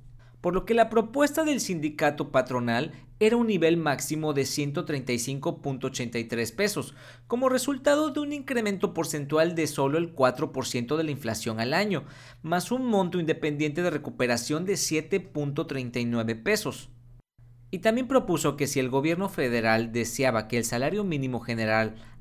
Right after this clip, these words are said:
aumentara ese quince por ciento, hubiera una aportación gubernamental de seis punto cuarenta y dos pesos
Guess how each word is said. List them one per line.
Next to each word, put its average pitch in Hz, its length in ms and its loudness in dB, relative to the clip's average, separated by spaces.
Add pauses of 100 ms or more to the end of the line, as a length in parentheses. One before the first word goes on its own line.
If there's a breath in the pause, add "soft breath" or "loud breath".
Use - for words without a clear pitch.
aumentara 139 680 4
ese 180 280 -2
quince 139 320 -2
por 139 200 -2
ciento, 117 440 -2 (300 loud breath)
hubiera 226 300 2
una 220 420 2
aportación 143 720 0
gubernamental 151 880 2 (260 loud breath)
de 156 200 2
seis 226 440 2
punto 175 440 -2
cuarenta 143 360 0
y 135 100 2
dos 131 200 0
pesos 208 480 -2